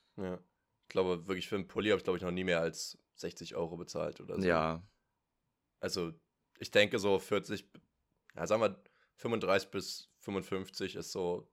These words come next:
Speaker 1: die Spanne, in der ich mich sonst immer bewege für Pullis.
Speaker 2: Genau, und
Speaker 1: Abhängig
Speaker 2: wie
Speaker 1: davon,
Speaker 2: so,
Speaker 1: ob das jetzt
Speaker 2: so
Speaker 1: Hoodies sind oder Hoodies eigentlich eher für dünnere Pullis schon weniger auch.
Speaker 2: Ja.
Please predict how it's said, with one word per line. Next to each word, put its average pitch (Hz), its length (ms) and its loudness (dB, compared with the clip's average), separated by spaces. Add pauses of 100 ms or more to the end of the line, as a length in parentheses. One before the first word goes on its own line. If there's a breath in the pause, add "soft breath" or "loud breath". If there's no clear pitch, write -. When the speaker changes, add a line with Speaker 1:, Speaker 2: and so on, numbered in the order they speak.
(120)
Speaker 1:
die 90 100 -10
Spanne, 90 320 0
in 87 80 -4
der 87 100 0
ich 82 100 -4
mich 85 120 -10
sonst 80 200 -6
immer 90 140 -4
bewege 92 400 -6
für - 140 -18
Pullis. - 240 -10
Speaker 2:
Genau, 92 280 4
und 90 60 0
Speaker 1:
Abhängig 98 260 2
Speaker 2:
wie 113 40 6
Speaker 1:
davon, 110 180 8
Speaker 2:
so, 113 60 10
Speaker 1:
ob 113 80 10
das 101 80 6
jetzt 98 140 6
Speaker 2:
so 104 120 8
Speaker 1:
Hoodies 113 300 6
sind 98 240 0
oder 92 220 -4 (440 soft breath)
Hoodies 101 320 4
eigentlich 87 320 -6
eher 87 200 2
für 92 280 -4 (280)
dünnere 92 260 2
Pullis 85 520 -6 (240)
schon 85 220 -12
weniger 85 400 -6
auch. 90 100 -10
Speaker 2:
Ja. 80 360 2